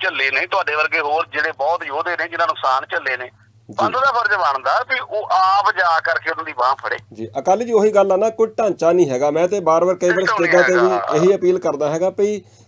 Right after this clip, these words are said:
Speaker 2: ਇਹ, ਇਹ ਨਾ ਉਡੀਕਿਆ ਕਰੋ ਵੀ ਕਿਸੇ ਦੀ ਰੋਂਦੇ ਦੀ ਵੀਡੀਓ ਆਵੇ ਜਾਂ ਕਿਸੇ ਦੇ ਹੱਥ
Speaker 1: ਫੇਰ
Speaker 2: ਜੋੜ
Speaker 1: ਹੀ
Speaker 2: ਕੇ
Speaker 1: ਮਦਦ ਕਰਾਂਗੇ।
Speaker 2: ਵੀਡੀਓ ਆਵੇ। ਹਾਂ, ਅਸੀਂ
Speaker 1: ਹਾਂ।
Speaker 2: ਆਪ ਜਾ ਕੇ, ਕੋਈ ਸਾਡੀ ਸੰਸਥਾ, ਕੋਈ ਅਦਾਰਾ ਐਵੇਂ ਦਾ ਹੋਵੇ, ਇਹ ਨਹੀਂ ਹੈਗਾ ਵੀ ਇੱਕ ਕਿਆਰਾ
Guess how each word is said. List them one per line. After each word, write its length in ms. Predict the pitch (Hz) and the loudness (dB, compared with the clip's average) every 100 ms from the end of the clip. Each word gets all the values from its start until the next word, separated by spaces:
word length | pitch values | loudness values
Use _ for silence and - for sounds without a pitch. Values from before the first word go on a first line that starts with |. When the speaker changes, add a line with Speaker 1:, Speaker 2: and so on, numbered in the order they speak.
| - | -12
Speaker 2:
ਇਹ, 320 | - 190 208 | 0 4 6
ਇਹ 40 | 214 | 6
ਨਾ 100 | 220 | 6
ਉਡੀਕਿਆ 400 | 226 190 190 185 | 4 2 4 2
ਕਰੋ 200 | 196 196 | 2 -2
ਵੀ 100 | 208 | -2
ਕਿਸੇ 340 | 214 180 185 | -4 -2 0
ਦੀ 260 | 185 208 185 156 | 0 -4 -2 2
ਰੋਂਦੇ 280 | 165 165 180 | 4 6 6
ਦੀ 120 | 180 | 6
ਵੀਡੀਓ 380 | 156 175 202 185 | 4 2 4 4
ਆਵੇ 340 | 143 147 151 - - | 4 2 -2 -6 0
ਜਾਂ 120 | 160 | 2
ਕਿਸੇ 240 | 180 180 185 | 4 2 0
ਦੇ 140 | 190 | 0
ਹੱਥ 140 | 175 170 | 0 2
Speaker 1:
ਫੇਰ 100 | 180 | 4
Speaker 2:
ਜੋੜ 140 | - | 6
Speaker 1:
ਹੀ 40 | - | 6
Speaker 2:
ਕੇ 120 | 214 | 6
Speaker 1:
ਮਦਦ 120 | 175 | 4
ਕਰਾਂਗੇ। 520 | - 151 143 139 127 | 2 0 0 0 2
Speaker 2:
ਵੀਡੀਓ 280 | 160 202 196 | 0 4 4
ਆਵੇ। 200 | 156 139 | 6 4
ਹਾਂ, 160 | 127 123 - - - 165 | 2 0 -4 -20 -6 -2
ਅਸੀਂ 220 | 175 240 - 147 | -2 -2 -4 0
Speaker 1:
ਹਾਂ। 100 | 147 | 4
Speaker 2:
ਆਪ 240 | 170 202 | 6 6
ਜਾ 220 | 175 165 | 4 4
ਕੇ, 160 | 143 139 | 4 0
ਕੋਈ 180 | 170 185 | -2 -2
ਸਾਡੀ 260 | 170 170 | 0 -2
ਸੰਸਥਾ, 380 | 185 147 143 170 | -2 -2 -2 -2
ਕੋਈ 220 | 165 185 | 2 2
ਅਦਾਰਾ 300 | 170 139 143 | 2 4 4
ਐਵੇਂ 180 | 151 151 | 4 4
ਦਾ 100 | 160 | 4
ਹੋਵੇ, 260 | 139 143 180 | 2 2 0
ਇਹ 180 | 165 214 | 4 4
ਨਹੀਂ 140 | 202 | 4
ਹੈਗਾ 200 | 151 151 | 2 2
ਵੀ 260 | 185 202 160 | 0 -2 -2
ਇੱਕ 120 | 175 | -2
ਕਿਆਰਾ 580 | 175 - 165 165 165 165 | -4 -2 2 4 4 2